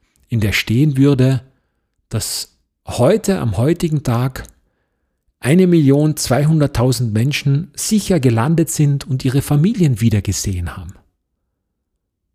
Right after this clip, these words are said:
Glücklich verheiratet sind, ihre Kinder Erfolge feiern konnten, gut nach Hause gekommen sind, im Lotto gewonnen haben. Das sind alles super Neuigkeiten. Doch die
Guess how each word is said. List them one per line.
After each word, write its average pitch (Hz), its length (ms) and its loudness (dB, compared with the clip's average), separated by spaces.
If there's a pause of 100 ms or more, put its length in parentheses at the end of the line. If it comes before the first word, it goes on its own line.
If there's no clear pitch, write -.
(380)
Glücklich 180 680 0 (280)
verheiratet 147 760 0
sind, 90 300 -4
ihre 127 220 -2
Kinder 185 360 0
Erfolge 160 480 0
feiern 113 400 -2
konnten, 98 520 -8 (560)
gut 226 200 2
nach 151 160 0
Hause 196 300 -2
gekommen 131 420 -2
sind, 95 360 -8 (500)
im 135 140 2
Lotto 208 260 2
gewonnen 110 480 0
haben. 82 280 -10 (680)
Das 180 160 -2
sind 247 160 -2
alles - 520 -2 (160)
super - 380 0
Neuigkeiten. 92 680 -4 (840)
Doch - 180 -4
die 139 340 -2